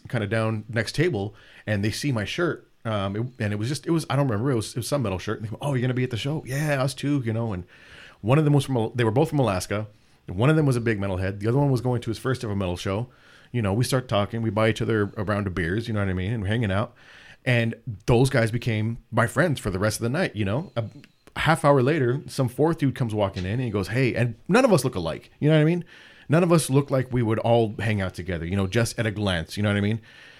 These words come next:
This fourth guy comes in, and he looks kinda preppy, and he looks kinda this, and he goes, like, "Hey, you guys are going to that show?" "Yeah, hey, my, uh, there was some shit, like, his A T M card had got hacked or some shit like that." And he was like, "I can't buy the tickets, you know, I've got cash, though. If someone buys me the tickets, I'll buy you, you know,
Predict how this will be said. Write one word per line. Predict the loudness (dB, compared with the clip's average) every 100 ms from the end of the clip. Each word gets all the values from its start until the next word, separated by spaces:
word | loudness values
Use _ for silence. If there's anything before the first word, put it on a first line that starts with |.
| -10 -2
This | -2
fourth | 2 2 4
guy | 0
comes | 2 -2 0
in, | 0
and | 2
he | 2
looks | 0
kinda | 0 -4
preppy, | -2 -4 -2
and |
he | -4
looks | -4 -4
kinda | -2
this, | -2 -2
and | -4
he |
goes, | -4 -8
like, | -8
"Hey, | -4 -2
you | 0
guys | 0 0
are |
going | 2
to | 2
that | 2
show?" | 0 -2
"Yeah, | -2 -2
hey, | -2 0 -2 -6 -20 -20 -20 -20 -20 -20 -20 _ -4
my, | 0 2 2 0
uh, | -2 -6 -10 -16 -18 -18 0
there | 2
was | 4 2
some | 0
shit, | 0 -4
like, | -4 -4
his | -2
A | -2
T | 0 0
M | 0 0
card | 0 0
had | 0
got | -2 -2
hacked | -4 -4
or | -6
some | -6 -6
shit | -6 -8
like | -8 -8
that." | -8 -10
And |
he | -14
was | -12
like, | -4
"I | 0
can't | 0 0
buy | 0 -2
the | -2
tickets, | -2 -4 -6 -6
you | -2
know, | 0
I've | 0
got | 0 -2
cash, | -6 -6 -6 -4
though. | -2
If | -2
someone | 0 0 4
buys | 4 4
me | 0
the | -2
tickets, | -4 -6 -4
I'll | -2
buy | 0 2
you, | 4 4 2 -2
you |
know, | -4 -6 -8